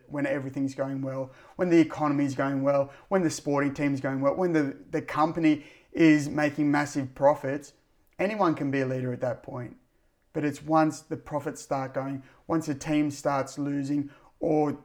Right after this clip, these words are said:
the economy really hits that, that rock that, and starts sinking, the true leaders step up and they, like you said, it's, they're giving, they're constantly giving, they're giving of themselves, they're giving of ideas,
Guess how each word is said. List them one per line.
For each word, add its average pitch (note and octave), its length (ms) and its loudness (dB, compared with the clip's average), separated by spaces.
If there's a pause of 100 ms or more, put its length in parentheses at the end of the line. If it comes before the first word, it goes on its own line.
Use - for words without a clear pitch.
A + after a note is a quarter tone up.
the D3 140 -2
economy D3+ 720 2
really D#3 420 4
hits C#3 360 -2
that, C#3 400 -4 (340)
that D3 340 -2
rock D3+ 480 0
that, C#3+ 220 -2
and D3+ 120 -4
starts C3 380 -4
sinking, D#3+ 580 -2 (920)
the C#3+ 100 -4
true F3+ 400 -2
leaders C#3+ 420 2
step C#3 440 -4
up B2+ 280 -6 (280)
and D3 180 -4
they, C#3+ 400 0
like D#3+ 240 4
you E3+ 60 -4
said, D3+ 260 -2
it's, D#3+ 300 -2 (600)
they're F3 260 6
giving, D3 440 4
they're C3+ 120 0
constantly E3 600 -2
giving, D3 300 0
they're C#3 100 -2
giving D3 280 0
of C3+ 100 -2
themselves, C3+ 420 -2
they're C#3+ 80 -2
giving C#3+ 280 0
of C3+ 120 -2
ideas, C#3+ 480 0